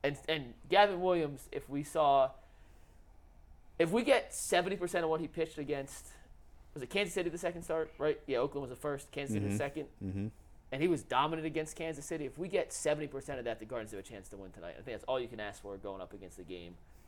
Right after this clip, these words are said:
Speaker 1: against an opponent such as Atlanta.
Speaker 2: Honestly, I just want one.
Speaker 1: One
Speaker 2: Just
Speaker 1: win?
Speaker 2: one, one, one, one out of the three.
Speaker 1: One win, you're saying?
Speaker 2: Yeah, yeah.
Speaker 1: Yeah.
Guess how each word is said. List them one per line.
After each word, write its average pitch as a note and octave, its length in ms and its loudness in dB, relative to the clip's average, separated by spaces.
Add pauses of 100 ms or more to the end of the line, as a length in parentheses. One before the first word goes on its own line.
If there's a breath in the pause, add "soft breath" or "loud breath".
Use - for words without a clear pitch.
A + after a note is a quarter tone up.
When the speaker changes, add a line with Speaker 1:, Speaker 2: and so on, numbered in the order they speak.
(160)
Speaker 1:
against G#2+ 280 -8
an F2+ 60 -12
opponent E2+ 440 -12
such E2 260 -12
as D2+ 220 -8 (340)
Atlanta. D2 320 -12 (120)
Speaker 2:
Honestly, A#2+ 340 10
I A2 60 8
just G2 120 2
want E2+ 140 0
one. D#2+ 260 -4 (840)
Speaker 1:
One A#2 120 -6
Speaker 2:
Just A2+ 100 -4
Speaker 1:
win? B2 120 0
Speaker 2:
one, B2+ 180 6
one, B2 260 6
one, B2 400 4
one C3 200 8
out G2+ 120 6
of F2 80 0
the D#2+ 60 -6
three. C#2+ 240 -8 (760)
Speaker 1:
One D3 180 2
win, C#3+ 140 -2
you're D3 80 -6
saying? C#3 220 -4
Speaker 2:
Yeah, C#3+ 240 10 (180)
yeah. - 180 4 (100)
Speaker 1:
Yeah. C3 160 0